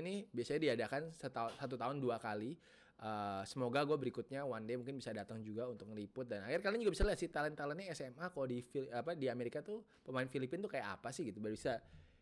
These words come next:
kita lihat lah. Eh, dan juga perbandingkan dengan pemain-pemain kita di Indonesia. Eh, nah, itu adalah sedikit cerita tentang kenapa pemain basket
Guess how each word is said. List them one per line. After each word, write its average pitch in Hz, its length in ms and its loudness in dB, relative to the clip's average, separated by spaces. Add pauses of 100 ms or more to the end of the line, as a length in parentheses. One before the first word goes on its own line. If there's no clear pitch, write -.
kita - 240 4
lihat 208 240 8
lah. 135 160 4 (640)
Eh, 120 400 2
dan 120 160 2
juga 135 160 4
perbandingkan 123 480 2
dengan 117 160 0
pemain-pemain 110 480 -4
kita 120 320 0
di 110 320 -4
Indonesia. 120 720 0 (400)
Eh, 113 380 0
nah, 190 260 8 (1120)
itu 160 160 2
adalah 202 220 8
sedikit 156 340 0
cerita 139 460 2 (100)
tentang 117 560 -6
kenapa 127 560 -2 (160)
pemain 107 320 -8
basket 107 480 -4